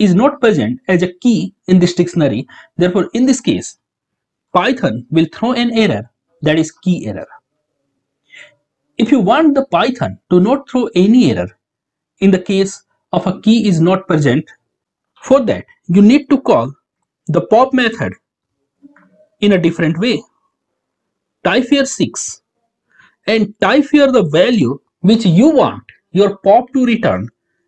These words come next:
if the key is not found. Okay, so write here the value,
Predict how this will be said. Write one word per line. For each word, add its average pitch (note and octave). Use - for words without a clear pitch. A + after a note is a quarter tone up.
if G3+
the -
key G#3+
is F3
not D#3+
found. G3+
Okay, E3
so -
write D#3+
here A3
the A3
value, C#4+